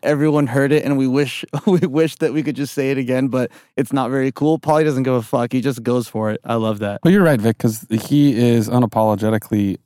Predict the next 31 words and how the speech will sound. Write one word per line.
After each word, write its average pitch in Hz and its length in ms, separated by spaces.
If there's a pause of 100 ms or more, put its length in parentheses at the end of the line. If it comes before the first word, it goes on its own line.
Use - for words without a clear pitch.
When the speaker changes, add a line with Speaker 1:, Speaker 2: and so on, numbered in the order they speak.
(100)
Speaker 2:
always 110 380
Paulie. 92 420 (420)
And 107 540 (600)
throughout 123 440
the 107 80
show, 120 280
he 113 160
has 104 220
strong 107 400
opinions, 175 640 (440)
he's 98 180
funny, 151 520 (280)
and 120 100
he's 123 120
not 131 120
afraid 117 420
to 107 400 (200)
say 110 280
his 98 240 (480)
peace 117 160
of 98 60
mind. 90 320 (480)
And, 95 400
and 95 320
that's 101 240
just - 200
the, - 200
the 98 100
quick - 260
taste - 380
of 90 340